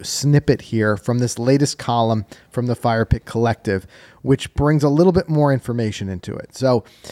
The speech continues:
uh, the snippet goes, "On the Friday morning of the twenty twenty-three Ryder Cup, Patrick Cantlay emerged from a temporary tunnel underneath the first tee bleachers and into the bright sunshine of Rome on a warm September day.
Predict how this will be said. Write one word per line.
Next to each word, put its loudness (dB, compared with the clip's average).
uh, 0
the -6
snippet 0
goes, 2
"On 0
the -2
Friday 2
morning 4
of 0
the -4
twenty 0
twenty-three -2
Ryder 4
Cup, -4
Patrick -2
Cantlay 0
emerged 0
from -4
a -2
temporary 2
tunnel -2
underneath 0
the 0
first 0
tee 0
bleachers 0
and 0
into 2
the 4
bright 2
sunshine 0
of 2
Rome 2
on -2
a 2
warm 0
September -4
day. 0